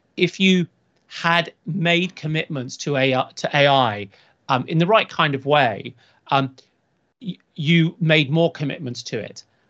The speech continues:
and more commitments, and your staff team felt they were more well skilled, they felt their managers were better,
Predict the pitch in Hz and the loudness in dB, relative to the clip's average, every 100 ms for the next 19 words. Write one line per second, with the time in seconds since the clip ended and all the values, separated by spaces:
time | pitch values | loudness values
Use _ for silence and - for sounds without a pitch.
0 | _ - 156 156 156 - 139 - 123 107 | _ 0 2 4 2 2 -4 -4 -6 -10
1 | - 147 139 135 131 - - 165 170 165 | -8 -4 -2 -2 -4 -10 2 6 6 2
2 | _ - - 185 170 156 - - 151 - | _ -14 -8 -4 -2 -2 -4 0 0 2
3 | 139 135 139 139 123 120 - 196 190 180 | -2 0 0 2 2 0 0 2 4 2
4 | 131 - 135 - 123 139 165 170 170 160 | -2 -2 -4 -2 -2 0 2 0 -2 -4
5 | 135 160 151 160 147 | 0 0 0 -2 -2